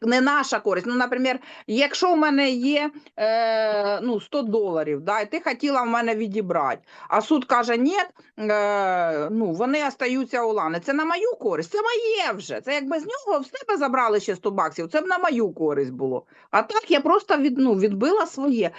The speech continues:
Так і тут. Тут не про користь, тут про те, що руйнуються плани Росії. Далі. Карта роботи, карта миру. І ще що? Е, карта в боргів. Хто що кому должен. Ні-ні-ні,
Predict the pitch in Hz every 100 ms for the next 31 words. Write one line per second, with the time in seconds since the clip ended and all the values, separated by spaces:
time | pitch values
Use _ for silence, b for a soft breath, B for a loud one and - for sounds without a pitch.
0 | B B 247 247 349 - 285 202 B B
1 | - 285 370 381 415 392 311 262 220 196
2 | - 294 254 - 240 226 370 294 466 -
3 | - 302 254 185 - _ 214 254 262 262
4 | 214 180 185 - 226 269 370 349 185 214
5 | 294 - - 185 170 143 - _ _ _
6 | _ 180 190 208 170 139 - _ _ _
7 | _ _ _ _ _ - 202 214 190 180
8 | 175 160 151 226 262 220 - 208 208 175
9 | 226 262 269 B B - 240 254 220 185
10 | 151 B B - 180 190 190 170 170 254
11 | 269 247 220 240 226 156 - 285 - 254
12 | 226 226 202 247 269 247 220 B B -
13 | 254 320 320 240